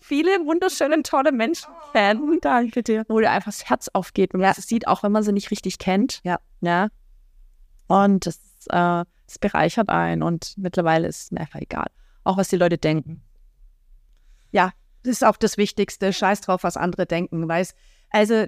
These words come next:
Speaker 2: man denkt immer, denkt immer, der, der andere denkt, weil er denken kann, dass er denken möchte, weil er
Speaker 1: Genau.
Speaker 2: vielleicht gedacht hat, dass er denken tut.
Speaker 1: Genau.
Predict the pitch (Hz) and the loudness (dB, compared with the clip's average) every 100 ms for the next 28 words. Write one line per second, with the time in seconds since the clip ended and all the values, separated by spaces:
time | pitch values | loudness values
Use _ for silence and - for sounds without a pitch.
0 | 220 214 214 226 262 - 226 208 233 262 | 0 0 2 2 2 0 0 0 0 0
1 | - 214 240 233 226 208 202 208 233 220 | -2 -2 0 2 0 2 2 2 2 0
2 | 202 262 - 208 196 220 240 240 233 220 | 0 0 2 0 2 0 2 2 2 2
3 | 214 208 208 226 214 202 214 - 220 190 | 0 0 0 2 2 2 0 0 2 2
4 | 208 170 190 202 208 170 - 208 - 170 | 2 2 0 0 0 0 0 -2 0 -2
5 | 180 180 170 175 208 190 - - 233 185 | 0 0 -2 2 2 2 -2 -2 0 0